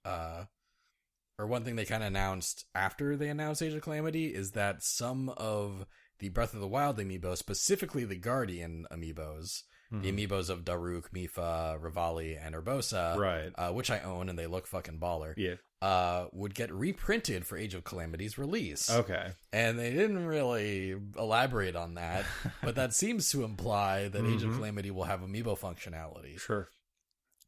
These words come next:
Speaker 1: Much like Hyrule Warriors one did.
Speaker 2: Uh-huh.
Speaker 1: Um, Hyrule Warriors one, the amiibo functionality was very basic. You could, uh, you could scan, like, up to three amiibos a day
Speaker 2: Right.
Speaker 1: and get, like, rare weapons.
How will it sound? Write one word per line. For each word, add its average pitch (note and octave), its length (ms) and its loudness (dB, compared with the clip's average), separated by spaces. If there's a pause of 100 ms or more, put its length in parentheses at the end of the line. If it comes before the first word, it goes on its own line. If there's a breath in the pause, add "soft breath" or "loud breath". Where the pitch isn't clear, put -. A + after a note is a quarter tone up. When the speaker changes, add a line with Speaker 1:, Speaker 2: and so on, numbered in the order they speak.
Speaker 1:
Much B2 460 0
like F2+ 600 -4 (180)
Hyrule A#2 240 -2
Warriors G2 520 -4
one F3 340 2
did. F#2 340 -8 (100)
Speaker 2:
Uh-huh. G#2 420 2
Speaker 1:
Um, A2+ 220 0
Hyrule F#3+ 200 2
Warriors F#3 280 2
one, C#3 320 2
the B2+ 240 2
amiibo C3+ 240 4
functionality A#2+ 520 -2
was G2 120 -4
very G2 280 -2
basic. E2 520 -6
You F2 100 -6
could, F#2 240 -2
uh, F2 380 0
you F2+ 60 -8
could G2 180 -6
scan, B2+ 520 -2
like, G2+ 340 0
up G2 140 -4
to F2 80 -8
three A#2 300 -4
amiibos G2 440 -2
a E2 40 -6
day F2 540 0
Speaker 2:
Right. G2 240 2
Speaker 1:
and E2 80 2
get, F#2+ 180 2
like, F#2 240 0
rare E2 220 -4
weapons. D#2+ 640 -6